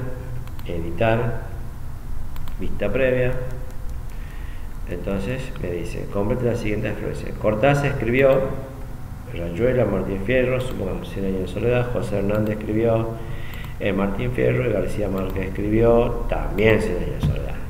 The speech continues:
supongamos. Entregar y terminar, estoy haciendo así para que vean un error. Entonces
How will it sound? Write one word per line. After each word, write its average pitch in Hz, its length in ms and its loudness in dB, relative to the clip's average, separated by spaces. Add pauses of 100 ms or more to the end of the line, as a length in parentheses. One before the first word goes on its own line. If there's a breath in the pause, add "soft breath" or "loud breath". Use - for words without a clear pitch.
supongamos. 101 720 2 (1040 loud breath)
Entregar 104 500 4
y - 40 0
terminar, 143 520 4
estoy 90 160 -2
haciendo 85 380 -4 (840)
así 90 280 -4
para 92 220 0
que 82 80 -4
vean 87 300 0
un 107 80 2
error. 135 420 6
Entonces - 420 -4